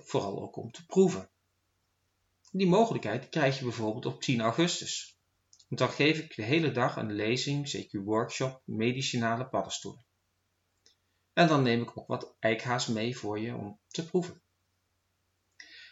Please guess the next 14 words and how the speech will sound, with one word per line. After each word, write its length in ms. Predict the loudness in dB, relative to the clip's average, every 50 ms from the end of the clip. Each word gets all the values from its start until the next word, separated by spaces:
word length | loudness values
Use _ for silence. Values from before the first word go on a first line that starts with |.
| _ _ _ _ 2
En 180 | 4 4 8
naast 460 | 8 8 8 8 6 4 0 -4 -2
dat 160 | 0 2 2 2
ik 100 | 0 0
je 160 | 0 0 0
heel 300 | 2 4 4 4 4 4
veel 140 | 2 0 0
ga 220 | 0 0 0 -2
vertellen 600 | -4 -10 -8 -4 -2 0 0 0 0 -2 -4 -6 -10
over 580 | -8 -6 -4 -4 -6 -6 -8 -8 -8 -8 -8 -8 -8
de 100 | -8 -4
belangrijkste 800 | -2 2 4 4 4 2 2 0 -2 -2 -4 -4 -2 -2 0
medicinale 720 | 0 0 0 0 0 -2 -4 -6 -6 -6 -6 -6 -8 -10 -8 -4
paddenstoelen 760 | -2 -2 -2 -2 -2 0 0 2 2 2 2 0 -2 -6